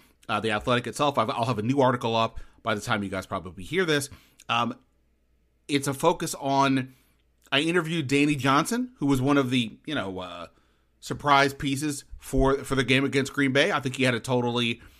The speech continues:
solid game, you know, con-, all things considered, including, like, he hasn't played on defense since twenty nineteen. They're facing Aaron Rodgers. He's playing a slot position. He told me today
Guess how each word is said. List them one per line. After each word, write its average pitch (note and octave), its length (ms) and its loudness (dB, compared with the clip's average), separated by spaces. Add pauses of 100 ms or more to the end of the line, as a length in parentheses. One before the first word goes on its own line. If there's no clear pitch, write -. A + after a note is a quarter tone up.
(160)
solid B2+ 440 0
game, C3+ 320 2
you C#3+ 80 0
know, - 260 -4 (160)
con-, B2 220 -4 (180)
all C3+ 180 2
things C#3 200 0
considered, C3 420 -2
including, A2+ 300 -2
like, A2+ 180 -4
he A2+ 100 -10
hasn't A#2+ 280 -2
played B2+ 180 2
on A2 140 2
defense B2 400 -2
since A2 140 -8
twenty G#2+ 260 -4
nineteen. C#3+ 580 -2 (200)
They're A2 100 -8
facing A#2 320 -4
Aaron G#2+ 200 -4
Rodgers. C3+ 460 2 (260)
He's - 140 -12
playing A#2+ 240 -4
a G#2 40 -6
slot C#3 360 -4
position. B2+ 340 -2
He A2+ 60 -4
told A#2+ 260 -2
me A#2+ 100 0
today A2 360 0